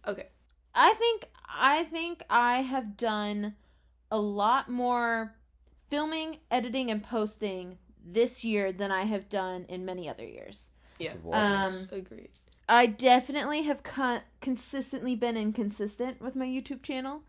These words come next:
Speaker 2: and I am really proud of myself with the Vlogmas, at least. Like,
Speaker 1: Yeah.
Speaker 2: so the New York videos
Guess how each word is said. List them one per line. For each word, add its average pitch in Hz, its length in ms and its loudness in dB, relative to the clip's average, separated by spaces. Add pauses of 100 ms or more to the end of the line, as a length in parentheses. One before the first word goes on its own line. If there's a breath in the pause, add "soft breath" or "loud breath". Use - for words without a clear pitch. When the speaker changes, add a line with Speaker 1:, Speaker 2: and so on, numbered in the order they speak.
(540 loud breath)
Speaker 2:
and 214 640 2 (280)
I 220 280 4
am 254 240 0
really 233 220 4
proud 226 300 0
of 208 60 -6
myself 196 600 -2
with 190 260 -4
the 190 140 -4
Vlogmas, 180 560 0
at - 120 -8
least. - 300 -10
Like, 180 200 -4
Speaker 1:
Yeah. 185 280 0 (160)
Speaker 2:
so 226 280 0
the 220 160 -6
New 320 120 0
York 320 260 -2
videos 285 680 -6